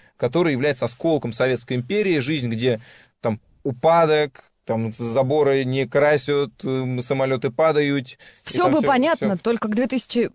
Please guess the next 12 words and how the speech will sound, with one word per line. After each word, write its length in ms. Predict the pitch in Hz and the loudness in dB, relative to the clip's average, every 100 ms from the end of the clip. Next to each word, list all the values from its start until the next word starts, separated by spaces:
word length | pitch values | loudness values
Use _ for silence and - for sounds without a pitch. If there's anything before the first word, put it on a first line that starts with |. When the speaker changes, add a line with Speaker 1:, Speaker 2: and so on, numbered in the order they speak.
| _ | _
Speaker 2:
пятнадцатому, 800 | 220 214 233 294 - - 185 170 | -6 0 2 2 -2 -6 -4 -2
четырнадцатому 840 | - 196 247 269 233 - - 185 170 | -4 -4 -2 0 -2 -4 -4 -4 -4
и 80 | - | -4
даже 240 | 190 165 | -4 -4
тринадцатому 720 | 156 180 202 277 - 190 180 | -4 -4 -2 -2 -4 -6 -4
мы 240 | 180 277 - | -2 -2 -4
пережили 400 | 247 247 220 202 | -4 -2 -2 -4
двухтысячные, 800 | 175 196 - 220 - - 165 156 | -4 -6 -6 -8 -8 -10 -6 -6
когда 280 | 165 165 175 | -6 -6 -6
все 220 | - 247 | -6 -4
было 220 | 208 185 | -4 -4
нормально. 540 | 170 165 160 147 131 | -4 -6 -6 -8 -10